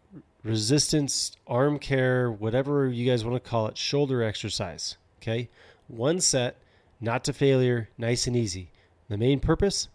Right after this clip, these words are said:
I want a, like, kind of like a feeling of a pump to the muscles." So they go, they do one set of bands, or they do one set of free weights, they do one set of isometrics, they do whatever, that. Then when they're done with that,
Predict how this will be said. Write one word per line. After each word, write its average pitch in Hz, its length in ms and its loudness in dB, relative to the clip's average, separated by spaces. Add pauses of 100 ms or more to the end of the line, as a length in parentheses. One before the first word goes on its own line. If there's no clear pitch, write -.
(160)
I 117 60 -4
want 127 220 2 (140)
a, 120 100 -2
like, 117 240 2
kind 135 160 -2
of 123 40 -2
like 110 140 0
a 98 60 -6
feeling 131 340 2
of 101 100 -2
a 92 60 -8
pump 113 420 -2 (480)
to 139 100 2
the 120 80 4
muscles." 104 500 -4 (400)
So - 300 2 (760)
they 120 140 4
go, 147 260 8
they 135 100 2
do 107 160 0
one 120 280 2
set 143 440 4
of 107 240 -4
bands, 131 420 4
or 110 220 0
they 101 120 -2
do 101 120 -4
one 120 220 0
set 123 220 0
of 104 100 -4
free 147 240 2
weights, 151 400 4
they 117 80 -4
do 98 120 -2
one 120 200 0
set 117 160 0
of 113 100 0
isometrics, 135 720 0
they 113 120 -6
do 104 500 -8 (160)
whatever, 113 280 -2 (140)
that. 110 320 -2 (800)
Then 135 160 4
when 151 140 4
they're 139 120 6
done 127 340 2
with 147 180 -2
that, 117 360 -2